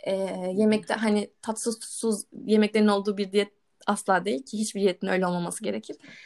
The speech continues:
Speaker 1: Ama,
Speaker 2: Hı hı.
Speaker 1: e, eğer çalışıyorsan veya okula gidiyorsan ki ben okula
Speaker 2: Hı hı.
Speaker 1: giderken denemiştim. Ee, karbonhidrat alamadığın için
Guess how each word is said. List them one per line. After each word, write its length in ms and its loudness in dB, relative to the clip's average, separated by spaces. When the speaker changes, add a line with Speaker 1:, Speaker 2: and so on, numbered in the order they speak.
Speaker 1:
Ama, 380 0
Speaker 2:
Hı 60 0
hı. 60 2
Speaker 1:
e, 60 -2
eğer 300 4
çalışıyorsan 880 -2
veya 280 -2
okula 280 -2
gidiyorsan 600 -2
ki 140 -8
ben 120 0
okula 240 -6
Speaker 2:
Hı 20 0
hı. 40 -6
Speaker 1:
giderken 400 -4
denemiştim. 580 -10
Ee, 960 -6
karbonhidrat 640 4
alamadığın 560 6
için 360 -4